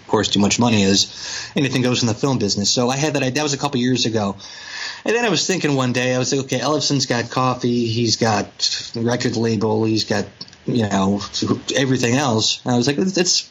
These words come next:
pitch Ellison Films," and send him an email. And he was like, "Let's do it." And I just kinda told him the basic idea of the movie. He's like, "Love it. Let's, let's make it happen." So I, uh, gathered up, uh, the, the, the troops, and we shot most of it in Ohio. And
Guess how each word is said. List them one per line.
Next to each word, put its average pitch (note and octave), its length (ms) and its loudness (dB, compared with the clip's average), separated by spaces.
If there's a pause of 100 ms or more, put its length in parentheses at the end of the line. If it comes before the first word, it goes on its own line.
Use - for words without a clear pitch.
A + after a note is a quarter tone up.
(120)
pitch F3+ 300 2
Ellison E3 340 2
Films," D3 440 0
and A#2+ 300 0 (220)
send D3+ 220 0
him C3+ 60 4
an C3 60 4
email. C#3 380 2 (580)
And C3+ 160 2
he C#3 60 4
was C3+ 140 4
like, B2+ 180 -2
"Let's - 160 -2
do C4+ 160 2
it." - 200 -2
And C#3+ 140 2
I C3 100 4
just C3+ 300 0
kinda C3+ 200 2
told C#3+ 140 2
him - 20 4
the B2 80 2
basic C3+ 260 2
idea C3 220 4
of B2 40 2
the A#2 60 0
movie. B2+ 260 2
He's G2+ 160 0
like, G2+ 120 -2 (100)
"Love C#3 340 0
it. - 140 -2
Let's, A#2 180 0
let's B2 160 0
make C3 160 2
it C3 60 2
happen." C#3 340 0
So A2+ 360 2 (760)
I, B2+ 200 4
uh, A#2+ 240 4 (280)
gathered C3+ 260 2
up, C3 220 -2
uh, C3 380 2 (460)
the, B2 200 2
the, A#2+ 140 2
the A#2 120 -2
troops, F3 440 2
and B2 360 2
we C#3 120 2
shot C#3+ 280 2
most C#3 260 2
of C#3 60 2
it C3+ 80 2
in C3 60 2
Ohio. B2 520 2
And A#2+ 280 2